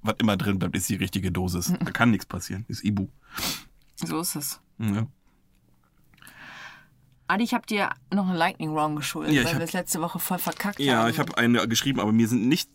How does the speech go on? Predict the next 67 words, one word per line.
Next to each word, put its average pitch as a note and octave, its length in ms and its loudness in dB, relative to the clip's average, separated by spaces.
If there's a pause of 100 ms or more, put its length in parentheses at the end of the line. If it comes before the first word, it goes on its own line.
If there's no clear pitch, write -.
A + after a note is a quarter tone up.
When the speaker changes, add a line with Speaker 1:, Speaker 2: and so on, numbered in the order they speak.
(100)
Speaker 1:
ist C3 140 -2
nicht D#3+ 140 2
viel - 120 2
eingefallen. A2 380 0
Aber C3 120 2
wir, D3 120 2
wir B2+ 160 -2
dürfen C3 280 0
trotzdem, - 380 -4
wenn G2 80 0
du G2 60 0
möchtest. - 560 -6
Speaker 2:
Ich F#3+ 140 -2
mach G#3 100 2
ja C#3+ 140 -2
immer G3+ 160 0
nur F#3+ 80 0
fünf. G3 420 -2 (400)
Ich - 160 -8
Speaker 1:
Ach A#2 60 -2
Speaker 2:
würd - 40 -4
Speaker 1:
so. C3+ 120 -2
Speaker 2:
gerne G#3 200 -2
mit F#3+ 140 -6
meinen F#3+ 220 4
fünf G#3+ 260 -4
anfangen. G#3+ 160 -4
Speaker 1:
Ich - 80 -2
hab - 80 0
noch A2+ 100 0
nie A#2 140 4
mitgezählt. B2 540 -2
Ja, A2+ 120 0
mach G#2+ 140 4
Speaker 2:
Ich - 80 0
Speaker 1:
mal. A#3+ 60 4
Speaker 2:
mach A#3+ 100 0
immer D4+ 180 2
fünf. B3 220 -2
Ich G3 80 0
mache A3+ 160 2
mir A#3 160 2
immer A3 180 0
fünf C#4+ 300 -2 (320)
Punkte. D#4 460 -2
Also F3+ 160 0
ich - 220 -4
schreib - 240 -2
mir G3 100 0
mal E3 220 -2
eins G3 220 -2
Punkt, - 280 -4
zwei F#3 160 -2
Punkt, E3+ 260 -6
drei F3 120 -4
Punkt, E3+ 220 -8
vier D#3 120 -8
Punkt, - 120 -2
Speaker 1:
Ja. - 120 0
Speaker 2:
fünf G3+ 160 -8
Punkt. B3+ 200 -2 (400)
Und F3 120 -4
dann F3+ 140 0
fülle E3+ 200 -4
ich E3 80 -6
das - 240 -8
raus. D3 320 -6